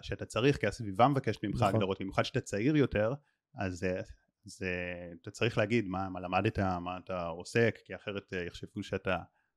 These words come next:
Speaker 1: מוזר, אבל אני חושב שדווקא ככל שאתה מתבגר,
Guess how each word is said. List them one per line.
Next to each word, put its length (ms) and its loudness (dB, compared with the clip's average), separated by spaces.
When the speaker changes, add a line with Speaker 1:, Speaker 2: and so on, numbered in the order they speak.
Speaker 1:
מוזר, 400 4
אבל 120 4
אני 120 4
חושב 160 0
שדווקא 540 4
ככל 280 2
שאתה 420 2
מתבגר, 600 4